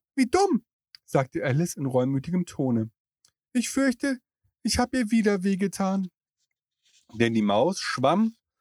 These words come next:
so schnell sie konnte, von ihr fort und brachte den Pfuhl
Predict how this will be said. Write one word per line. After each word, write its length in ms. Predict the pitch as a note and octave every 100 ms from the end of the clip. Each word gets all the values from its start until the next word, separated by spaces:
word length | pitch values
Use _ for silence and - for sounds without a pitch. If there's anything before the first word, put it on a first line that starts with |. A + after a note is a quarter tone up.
| _ _ _
so 140 | F#3+
schnell 500 | - - D#3+ F#3 G3+
sie 120 | F#3
konnte, 400 | - C#3+ C3+ C#3+
von 200 | - A#2
ihr 120 | A2+ G#2+
fort 420 | - C3+ D#3 - _ _ _ -
und 180 | A2 -
brachte 380 | C#3+ C#3+ -
den 160 | B2+ -
Pfuhl 440 | - C#3 D3 D3+